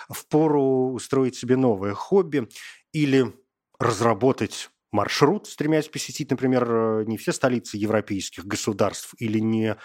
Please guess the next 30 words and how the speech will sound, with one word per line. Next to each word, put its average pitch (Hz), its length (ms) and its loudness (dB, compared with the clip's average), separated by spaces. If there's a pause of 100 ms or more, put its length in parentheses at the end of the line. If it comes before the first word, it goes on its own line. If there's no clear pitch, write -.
(260)
главные 139 420 2
художественные 117 500 -2
музеи 110 360 0
мира, 139 380 2
а, 127 200 2
например, 117 420 -2 (380)
прикоснуться 123 500 -2
к - 60 -12
самым 127 260 4
великим, 120 480 -2
самым 117 300 0
знаменитым 120 680 0
вулканам 120 600 0
и 101 80 -6
в - 60 -18
старости 143 440 0
с 92 80 -14
гордостью 113 420 -4
рассматривать 101 460 -4
фотографии, 110 680 -6 (640)
пробуждая 127 840 2 (200)
в - 60 -14
себе 107 240 -2
потоки 113 800 0 (200)
вот 101 100 -6
этой 107 240 -2
восторженной, 101 1120 -2 (160)
э, 90 580 -8
магмы. 113 480 -4 (320)
Кстати, 208 440 2